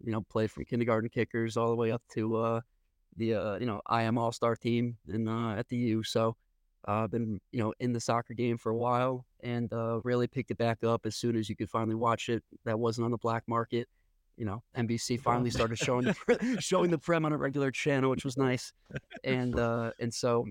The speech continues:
um, found myself, uh, you know, leaning towards Serie A. Uh, I really got back into it following A C Milan and, uh, Ibra,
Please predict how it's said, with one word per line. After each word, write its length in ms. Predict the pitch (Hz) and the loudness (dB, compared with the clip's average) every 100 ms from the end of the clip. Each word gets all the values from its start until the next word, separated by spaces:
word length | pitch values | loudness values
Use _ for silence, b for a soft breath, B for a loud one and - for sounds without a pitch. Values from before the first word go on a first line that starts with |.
| - - | -10 -6
um, 420 | 120 113 117 113 | -2 -2 -2 -4
found 240 | - 131 123 | 0 2 4
myself, 580 | 120 117 135 120 120 _ _ _ _ _ - | 2 0 2 2 2 _ _ _ _ _ -4
uh, 260 | 113 107 117 _ _ - | -2 -2 -4 _ _ -12
you 100 | 117 | -8
know, 80 | 113 | -4
leaning 340 | 117 131 127 | 0 2 2
towards 360 | 120 123 123 120 | -2 0 0 0
Serie 340 | - 127 120 | 0 2 2
A. 260 | 113 113 113 _ _ 117 | 2 0 -2 _ _ -10
Uh, 200 | 113 - _ _ 123 | -8 -8 _ _ -4
I 40 | |
really 260 | 123 131 123 | 0 2 4
got 180 | 123 - | 2 2
back 220 | 120 113 | 0 0
into 320 | 120 - 117 | -2 0 0
it 80 | 113 | 2
following 320 | 113 120 117 | 0 0 0
A 80 | 113 | -2
C 140 | - | -2
Milan 420 | 120 120 117 113 123 _ _ _ _ | -2 0 0 -2 -6 _ _ _ _
and, 300 | 117 117 113 | -4 -4 -2
uh, 180 | 104 104 110 | -2 0 0
Ibra, 460 | 127 117 123 113 | -2 0 2 2